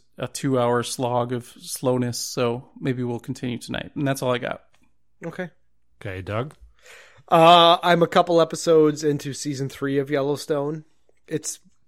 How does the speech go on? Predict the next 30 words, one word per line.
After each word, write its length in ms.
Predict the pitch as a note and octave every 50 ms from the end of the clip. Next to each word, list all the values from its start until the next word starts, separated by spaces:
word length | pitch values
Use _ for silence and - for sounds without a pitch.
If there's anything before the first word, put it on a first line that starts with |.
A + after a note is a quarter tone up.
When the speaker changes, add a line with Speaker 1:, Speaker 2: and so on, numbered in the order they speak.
| _ _
Speaker 2:
it's 200 | - D#3+ - -
one 160 | F#3 A3 A3+
of 60 | A3
those 180 | G#3 G3 F3+ D3+
shows, 580 | - - E3 D#3 D3+ D#3 D3+ D3+ D3+ C#3+ - -
it's 240 | - D3 C3+ - -
like 180 | E3+ D#3+ C#3+
Homeland, 680 | - - B2 A#2+ A#2+ B2 A#2+ A#2+ A#2+ A#2+ A#2 A#2 A2 A2+
where 320 | A#2 A2+ A2+ G#2+ G#2+ G#2+
it's 200 | G2+ A2+ A#2 -
so 280 | - - - D#3 D3+ D3+
improbable 840 | C#3+ C3+ A#2+ - - B2+ A#2 A2+ A#2 A#2+ C3 A#2 B2+ B2+ B2 A#2+ A2+
that 160 | A#2 A2 G#2
all 260 | - A#2 A2+ G#2+ A2+
the 100 | A2 A2+
things 440 | - - - B2 A#2 A#2 A#2 G2+ -
that 140 | A2 G#2 F#2
happen, 500 | F#2+ F#2+ F#2+ G2 - - A2 G2+ F#2+ - _ _ _ _ _ _ _
happen, 640 | _ - - A2+ A2 G#2 - - B2 B2 B2 B2 A#2+ - _ _ _ _ _ _ _ _ _ _
but 360 | B2+ A#2+ A2+ G#2+ G2+ - _ _ _ _ _ _ _ _ _ _ _
it's 200 | - - - -
still 500 | - - - C3 A#2 A#2 A2+ G#2+ G2+ G2 _ _ _ _ _ _ _ _ _
entertaining. 640 | - A2+ G#2+ G2+ - - G#2 G#2 G2+ G#2 A2 A#2+ B2+ - _ _ _ _ _ _ _ _ _
Uh, 580 | A#2 A#2 A2+ A2+ A2+ A2+ A2+ A2+ A2+ A2+ A#2 -
finished 580 | - - F3+ F3+ F#3 D#3 - - - - -
Sex 400 | - - - E3 D#3+ C#3 - -
Lives 360 | D#3+ C#3+ C#3+ C#3+ D3 C3+ A#2+ D#3
of 180 | D3+ C3 A#2+ -
College 420 | - C3+ A#2+ A#2+ C3 C3+ C3 C3
Girls. 460 | - C#3+ C#3+ D3 D#3 D#3+ D#3 - -